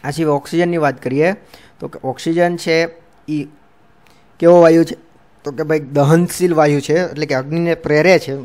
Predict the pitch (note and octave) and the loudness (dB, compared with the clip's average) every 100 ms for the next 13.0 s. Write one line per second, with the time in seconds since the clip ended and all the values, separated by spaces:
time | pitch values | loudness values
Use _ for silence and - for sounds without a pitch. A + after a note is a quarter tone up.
0 | _ _ _ _ _ _ _ _ C#3 C#3+ | _ _ _ _ _ _ _ _ -8 -8
1 | G#2+ _ _ _ _ D3 D3 F3 F3 F3 | -10 _ _ _ _ -12 -6 -4 0 0
2 | D#3+ E3 D#3 - C#3 D#3+ E3 E3+ F3 E3+ | 0 -2 -10 -10 -6 -4 -2 -4 -6 -6
3 | D#3+ D#3+ D3+ - E3+ E3 D3 F3 - C3 | -6 -8 -8 -4 -4 -4 -2 -2 -2 -6
4 | C#3+ A#2 A#2 D#3 F3 C#3+ D3 C3+ C3 C#3 | -6 -4 -2 0 0 0 0 0 -4 -4
5 | G3 - - - - D3 - D#3+ F3 D#3+ | -6 -12 -20 -14 -8 -8 -6 -6 -4 -4
6 | D#3+ D#3+ D#3 D#3+ B2+ A#2+ C#3+ D3 C#3 B2+ | -4 -4 -4 -6 -6 -2 0 0 -2 -6
7 | C#3 C#3 C#3+ B2 B2+ C#3 E3 D#3 A#2+ A2+ | -6 -4 -4 -4 -8 -4 -2 -2 -4 -20
8 | _ _ - D3 C3+ D3 E3+ D#3+ D#3 D#3 | _ _ -12 -12 -6 -6 -4 -4 -6 -4
9 | C#3 D#3 D3+ D3 - _ _ _ A#2 C#3+ | -6 -2 0 0 -2 _ _ _ 2 6
10 | E3 G3 E3 D3 - E3 C#3 A#2+ C3+ F3+ | 8 6 4 -2 0 0 0 -2 -2 -2
11 | - - _ - A#2+ C#3+ E3 - F3 E3+ | -6 -20 _ -6 -2 -2 -2 -2 -4 -4
12 | - C#3+ D3 F3+ E3+ - D3 D3 D3 D#3+ | -8 -8 -6 -6 -6 -6 -6 -6 -8 -10